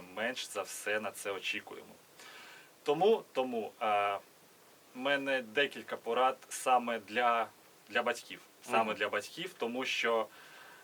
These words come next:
Speaker 1: е, зараз, зараз я хочу звернутися до батьків. Е, шановні батьки, будь ласка, розмовляйте з дітьми про особисту безпеку.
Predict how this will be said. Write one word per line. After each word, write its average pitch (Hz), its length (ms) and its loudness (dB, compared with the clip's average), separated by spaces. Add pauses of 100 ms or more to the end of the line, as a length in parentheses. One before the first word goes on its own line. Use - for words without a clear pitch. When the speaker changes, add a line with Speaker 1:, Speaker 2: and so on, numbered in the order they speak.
(140)
Speaker 1:
е, 107 320 4 (2000)
зараз, 147 380 4
зараз 104 400 0
я 107 60 0
хочу 135 280 -2
звернутися 113 400 -6
до 117 60 -4
батьків. 110 340 -6 (260)
Е, 92 280 0
шановні 135 360 0
батьки, 110 360 -2 (640)
будь 123 160 -6
ласка, 123 400 2
розмовляйте 117 600 2
з 110 60 -10
дітьми 123 440 -6 (100)
про 117 380 2
особисту 110 540 -8
безпеку. 101 520 -4